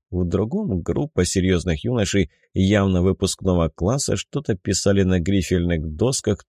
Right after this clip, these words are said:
то ли споря, стирая и переписывая. У самых дверей шла шахматная партия, сама по себе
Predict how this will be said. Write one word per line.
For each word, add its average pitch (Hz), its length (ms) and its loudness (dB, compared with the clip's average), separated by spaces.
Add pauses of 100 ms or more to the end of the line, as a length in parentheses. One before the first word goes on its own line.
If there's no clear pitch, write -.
то - 140 -6
ли - 100 0
споря, 139 480 -4
стирая 98 540 0
и 98 140 2
переписывая. 98 960 -2 (480)
У 131 80 0
самых 139 360 0
дверей 135 480 0
шла 165 300 -4
шахматная 127 840 -4 (100)
партия, 117 500 0
сама 101 320 2
по - 160 -2
себе 92 340 0